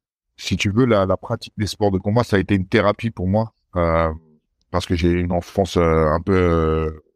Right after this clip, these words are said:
traumatisée, on va dire. Euh, et donc, la pratique des sports de combat, les arts martiaux, ça a été pour moi une thérapie. Ça, ça m'a, ça m'a permis de,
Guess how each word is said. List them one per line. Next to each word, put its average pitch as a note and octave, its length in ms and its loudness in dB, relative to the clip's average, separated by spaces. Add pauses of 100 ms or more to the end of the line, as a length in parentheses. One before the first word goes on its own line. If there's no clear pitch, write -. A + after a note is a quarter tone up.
(1600)
traumatisée, F#2+ 840 -2
on F#2+ 80 -2
va F2+ 120 2
dire. G#2+ 220 0 (920)
Euh, E2+ 300 4 (520)
et F#2 100 2
donc, B2 340 0 (480)
la G2+ 140 0
pratique A#2 320 -2
des A2 80 2
sports A2+ 240 0
de G#2+ 80 0
combat, A#2 280 0
les G2+ 160 0
arts G2 120 2
martiaux, G2 300 0
ça - 120 0
a F#2+ 40 4
été A#2 280 2
pour F#2+ 220 0
moi A2+ 320 2
une G2+ 180 -6
thérapie. G#2 440 0
Ça, E2+ 340 0
ça E2 160 -4
m'a, E2 340 2
ça E2 140 -6
m'a E2+ 120 -4
permis G2+ 320 2
de, E2+ 460 0